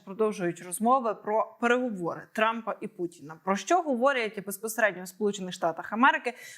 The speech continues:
будемо говорити з виконавчим директором та ведучим Радіо Ю А Чикаго. Дмитро Галан з нами на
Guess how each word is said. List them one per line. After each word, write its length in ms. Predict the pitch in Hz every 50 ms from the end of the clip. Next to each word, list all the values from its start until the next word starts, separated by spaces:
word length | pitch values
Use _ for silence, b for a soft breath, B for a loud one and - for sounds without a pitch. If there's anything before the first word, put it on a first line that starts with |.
| B B
будемо 260 | 254 233 262 262 254
говорити 420 | 240 240 247 233 269 277 269 254 240
з 80 | 220
виконавчим 560 | 220 220 226 254 247 254 254 247 - 254 247 240
директором 500 | 247 254 254 240 226 - 214 208 202 202
та 140 | 214 214
ведучим 680 | 202 202 214 196 233 247 240 - 220 196 185 180 180 -
Радіо 380 | 202 220 226 220 220 202 196
Ю 140 | 208 214 208
А 120 | 196 196
Чикаго. 560 | 190 - - 190 - 247 262 277 285 254 233 196
Дмитро 300 | 196 190 185 - 214 202
Галан 360 | 202 208 214 220 240 254 240
з 80 | 226
нами 340 | 233 202 208 226 233 226 202
на 220 | 190 185 190 202